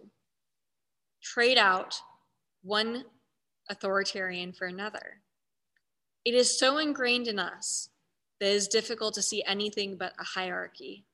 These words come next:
But our gospel's calling us to good news. And perhaps there is good news to be found if we can break free even from the ways in which our gospel writers imagined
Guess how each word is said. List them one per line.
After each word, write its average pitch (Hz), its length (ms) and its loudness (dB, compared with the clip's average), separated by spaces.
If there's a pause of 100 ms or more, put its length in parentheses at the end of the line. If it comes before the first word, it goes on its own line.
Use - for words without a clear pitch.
(2250)
But 294 200 4
our 277 140 6
gospel's 294 580 6
calling 359 420 -2
us 285 120 2
to 247 120 0
good 240 240 -6
news. 233 720 -6 (1400)
And 240 160 -2
perhaps 320 520 6
there 285 200 4
is 262 160 2
good 247 260 -4
news 254 480 -2 (240)
to 233 100 -2
be 208 160 0
found 226 540 4
if 202 160 -4
we 262 160 -4
can 226 240 -6
break 220 320 0
free 233 420 -4
even 285 400 6
from 226 420 6 (380)
the 214 100 0
ways 240 380 6
in 208 200 2
which 233 200 2
our 190 160 2
gospel 214 640 0
writers 196 540 0
imagined 185 1000 -2